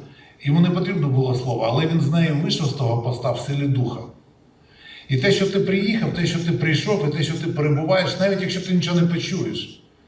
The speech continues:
твій дух стане крепше. Не знаю наскільки, але точно крепше. Я пам'ятаю, колись нас докоряли за ці нічні молитви,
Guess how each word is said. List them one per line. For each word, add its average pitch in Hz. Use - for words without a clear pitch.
твій 143
дух 175
стане 156
крепше. 170
Не 143
знаю 170
наскільки, 160
але 131
точно 143
крепше. -
Я 139
пам'ятаю, 170
колись 170
нас 151
докоряли 156
за 135
ці 151
нічні 147
молитви, 151